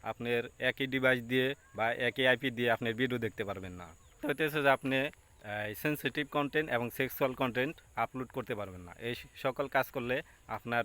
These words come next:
পেজ ডিসেবল করে দেবে, সাথে ডিলিটও করে দিতে পারে। আর কথা হইতেছে যে আপনারা কনটেন্ট মনিটাইজেশন পাওয়ার জন্য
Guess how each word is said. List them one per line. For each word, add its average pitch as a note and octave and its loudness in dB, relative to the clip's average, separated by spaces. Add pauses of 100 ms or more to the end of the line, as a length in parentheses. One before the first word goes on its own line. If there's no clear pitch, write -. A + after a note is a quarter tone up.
পেজ C3 0 (560)
ডিসেবল B2+ 0
করে C3 2
দেবে, C3 -2 (280)
সাথে B2 -2 (140)
ডিলিটও C3 2
করে A2+ 0
দিতে G2+ -8
পারে। F2+ -10 (1300)
আর A2 -8
কথা B2 -4
হইতেছে C#3 0
যে A#2 0 (160)
আপনারা B2 -2
কনটেন্ট C3+ -2
মনিটাইজেশন B2+ -2
পাওয়ার B2+ 4
জন্য A2+ -4